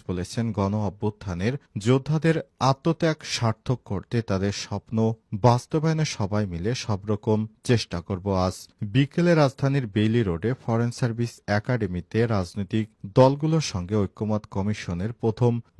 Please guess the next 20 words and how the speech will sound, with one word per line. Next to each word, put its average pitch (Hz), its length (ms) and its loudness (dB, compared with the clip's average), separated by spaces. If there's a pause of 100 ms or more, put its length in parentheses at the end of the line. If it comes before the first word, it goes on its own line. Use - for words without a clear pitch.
(100)
বৈঠকের 156 560 4
প্রারম্ভিক 95 540 -2 (260)
বক্তব্যে 151 500 2 (140)
সব 101 220 2
কথা 110 300 0
বলেন 98 300 0
তিনি। 95 280 -4
ঐকমত্য 101 600 -2
কমিশনের 107 600 -4
সভাপতি 98 500 -6
বলেন, 98 300 -2 (200)
প্রতিজ্ঞা 165 680 4
করি 147 320 2
আমরা 104 300 2
যেন 90 220 -6 (120)
গণ 107 240 2
অভ্যুত্থানের 120 720 -2
যোদ্ধাদের 98 500 0
আত্মত্যাগের 113 640 0
প্রতি 104 340 -6